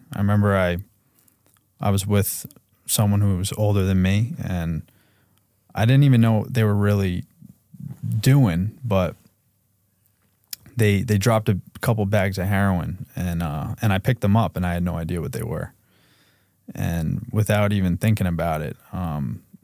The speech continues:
until later on when I was by myself, I ended up, I ended up doing it. I didn't even really know what it was. I didn't know it was heroin. I was just like, "Let me give it a shot." And, uh, and, uh, all of a sudden,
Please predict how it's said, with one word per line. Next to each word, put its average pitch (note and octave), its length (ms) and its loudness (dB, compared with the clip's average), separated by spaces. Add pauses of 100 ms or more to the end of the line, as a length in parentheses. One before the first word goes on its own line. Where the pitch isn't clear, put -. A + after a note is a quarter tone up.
(320)
until G#2+ 320 0
later G2 340 2
on F#2+ 220 2
when F2+ 80 0
I F2 60 0
was F2 120 0
by F#2 180 0
myself, F2+ 460 -2
I D#2 80 -4
ended F2 220 -4
up, C#2 80 -8 (260)
I G#2+ 100 -2
ended G2+ 200 2
up F#2 60 -4
doing G2+ 260 4
it. D2+ 80 -2
I F2+ 60 0
didn't B2 120 4
even A2 180 6
really G2 200 4
know F#2 140 2
what E2 100 -2
it - 80 -6
was. F2 280 -2
I D#2+ 40 -4
didn't F#2+ 180 0
know F2+ 160 0
it B1+ 60 -4
was - 100 -6
heroin. F2 420 -4
I C#2 140 -8
was E2 120 -6
just - 240 -4
like, D2+ 260 -8 (840)
"Let F#2 120 -2
me F#2 80 2
give D#2+ 180 -2
it D2 60 -4
a - 40 -4
shot." F#2+ 380 -2 (260)
And, E2+ 240 -8
uh, - 280 -8 (1600)
and, F#2 400 -2
uh, D2+ 340 -4
all A2 200 2
of G#2 80 0
a G#2 60 2
sudden, G2 640 2